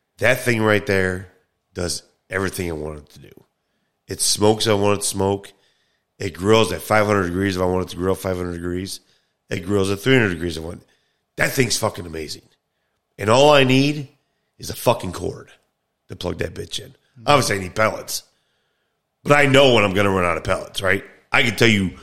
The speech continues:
Speaker 1: the day before <laughs> when I'm gonna run out of pellets. That thing's fucking unreal. Unreal.
Speaker 2: Yeah.
Speaker 1: And it gives you that great flavor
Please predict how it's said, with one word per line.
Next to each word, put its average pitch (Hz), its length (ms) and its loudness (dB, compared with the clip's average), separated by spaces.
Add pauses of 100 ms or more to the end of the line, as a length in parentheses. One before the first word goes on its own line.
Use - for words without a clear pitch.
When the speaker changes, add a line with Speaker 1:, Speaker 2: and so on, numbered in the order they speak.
(680)
Speaker 1:
the 127 140 0
day 135 220 6
before 117 400 2
<laughs> - 20 -6
when 123 160 -2
I'm - 80 -10
gonna 139 220 2
run - 200 2
out 123 100 2
of - 60 -6
pellets. 85 420 2 (1000)
That 170 200 4
thing's 107 220 0
fucking 98 280 0
unreal. 82 400 -8 (1200)
Unreal. 107 480 0 (220)
Speaker 2:
Yeah. 120 200 -10 (520)
Speaker 1:
And 123 180 2
it 104 120 2
gives 135 260 2
you 123 80 -2
that 107 200 2
great 113 460 0
flavor 104 640 -4